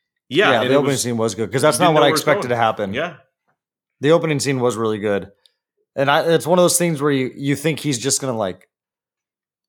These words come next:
Speaker 2: show, again, this is spoilers for anybody that's listening, 'cause it's
Speaker 1: Well,
Speaker 2: been
Speaker 1: so
Speaker 2: out for,
Speaker 1: let's,
Speaker 2: like, three
Speaker 1: let's
Speaker 2: weeks.
Speaker 1: do no spoilers for a minute.
Speaker 2: Oh, okay.
Speaker 1: Just
Speaker 2: Then, yeah, the
Speaker 1: skip
Speaker 2: opening
Speaker 1: it.
Speaker 2: scene was great. But, uh,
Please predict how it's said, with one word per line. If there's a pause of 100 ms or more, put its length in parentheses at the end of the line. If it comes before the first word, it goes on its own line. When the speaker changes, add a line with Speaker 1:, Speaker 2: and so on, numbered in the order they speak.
(220)
Speaker 2:
show,
again,
this
is
spoilers
for
anybody
that's
listening,
'cause
it's
Speaker 1:
Well,
Speaker 2:
been
Speaker 1:
so
Speaker 2:
out
for,
Speaker 1:
let's,
Speaker 2:
like,
three
Speaker 1:
let's
Speaker 2:
weeks.
Speaker 1:
do
no
spoilers
for
a
minute. (380)
Speaker 2:
Oh,
okay. (520)
Speaker 1:
Just
Speaker 2:
Then,
yeah,
the
Speaker 1:
skip
Speaker 2:
opening
Speaker 1:
it.
Speaker 2:
scene
was
great. (1000)
But,
uh,